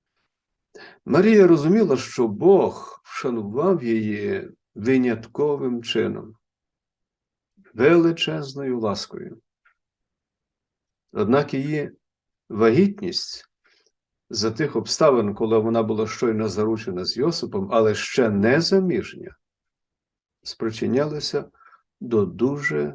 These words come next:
дуже серйозних випробувань у її житті.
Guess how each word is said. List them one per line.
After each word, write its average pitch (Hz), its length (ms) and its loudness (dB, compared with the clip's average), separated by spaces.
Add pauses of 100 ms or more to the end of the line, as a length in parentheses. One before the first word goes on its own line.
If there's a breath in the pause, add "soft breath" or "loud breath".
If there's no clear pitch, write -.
(120)
дуже 120 440 -2
серйозних 110 680 -4
випробувань 101 720 -2
у 104 80 -4
її 95 260 -4
житті. 92 480 -8